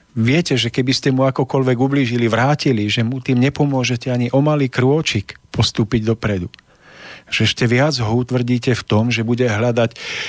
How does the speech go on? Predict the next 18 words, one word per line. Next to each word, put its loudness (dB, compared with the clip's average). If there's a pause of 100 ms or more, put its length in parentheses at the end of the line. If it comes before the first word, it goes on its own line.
(200)
možnosť 2
ďalšieho 0
protiútoku, 0
ďalšie 2
vlny 0 (320)
odvety, 0
nenávisti 0
a 0
viete, 0
že -2
sa 0
zaciklíte 0
do 2
nekončiaceho 0
kruhu 0 (320)
nenávisti 2
a 2
odplaty 0